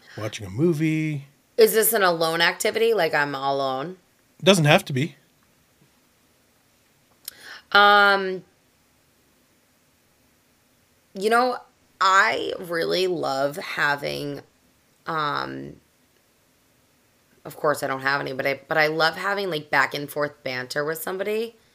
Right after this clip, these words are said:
Speaker 2: and just roasting each other. But, you know, I think my favorite pastime activity, I genuinely think it would be me coming back and being able to toss on a candle and write in my journal and read po-,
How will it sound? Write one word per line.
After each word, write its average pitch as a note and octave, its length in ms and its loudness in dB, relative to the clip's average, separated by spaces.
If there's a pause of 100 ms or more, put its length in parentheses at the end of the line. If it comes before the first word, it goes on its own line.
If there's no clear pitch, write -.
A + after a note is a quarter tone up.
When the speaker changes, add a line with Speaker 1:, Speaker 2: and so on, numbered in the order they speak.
(420)
Speaker 2:
and E3 100 -6
just D3 200 -4
roasting D3+ 400 -2
each D3 180 -6
other. C#3+ 180 0
But, D3 160 -4
you G3 100 -2
know, G3 220 2
I F#3+ 120 0
think F#3+ 400 -4 (120)
my G#3 140 -4
favorite G3+ 240 -2
pastime F3+ 440 -6 (160)
activity, D#3+ 500 -6 (1000)
I G3 100 4
genuinely A#3 640 2
think A3 300 -4
it - 60 -4
would E3 320 -2 (240)
be E3+ 160 -6
me D#3+ 220 -4
coming F3 340 -6
back D3 420 -4
and D3+ 420 -6 (380)
being D3 260 -6
able D3 260 -2
to C#3 540 0 (1500)
toss D#3 280 0
on D#3+ 120 -4
a D#3 60 -2
candle D3+ 420 -2
and C3 360 -8
write D3+ 180 2
in D3+ 40 -6
my D3 140 0
journal C#3+ 380 -4
and C3+ 260 -8
read C3+ 200 -8
po-, - 80 -12